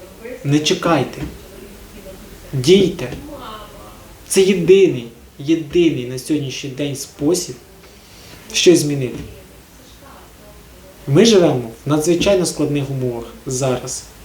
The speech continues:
Надзвичайно складний час. Я не кажу, що нам тут ракети кожен день прилітають. Ні, ну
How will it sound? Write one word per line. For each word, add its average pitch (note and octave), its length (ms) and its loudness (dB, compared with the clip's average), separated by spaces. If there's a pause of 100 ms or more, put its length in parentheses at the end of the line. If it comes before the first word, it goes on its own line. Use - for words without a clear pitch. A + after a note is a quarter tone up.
(460)
Надзвичайно E3 560 4
складний D3+ 400 2
час. A#2+ 340 -6
Я E3+ 80 4
не G#3 120 4
кажу, A#3 260 4
що - 260 -2 (280)
нам D3 240 0
тут C#3 120 -4
ракети D3+ 360 0
кожен C#3 300 -2
день C#3+ 140 0
прилітають. B2+ 680 -4
Ні, F#3+ 280 6
ну C3 140 -2